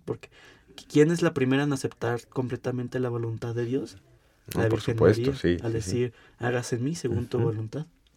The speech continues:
Speaker 2: Así es. Y hay varios episodios en la vida de, en la vida de infancia de Jesús que se va a poner más de manifiesto.
Speaker 1: Ujú.
Speaker 2: Adelantándome un poquito,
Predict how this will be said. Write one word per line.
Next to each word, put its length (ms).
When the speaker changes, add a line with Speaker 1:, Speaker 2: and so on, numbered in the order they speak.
Speaker 2:
Así 220
es. 240
Y 60
hay 60
varios 240
episodios 480
en 80
la 80
vida 200
de, 220
en 220
la 80
vida 500
de 60
infancia 420
de 40
Jesús 280
que 100
se 100
va 100
a 20
poner 220
más 160
de 60
manifiesto. 560
Speaker 1:
Ujú. 280
Speaker 2:
Adelantándome 600
un 80
poquito, 600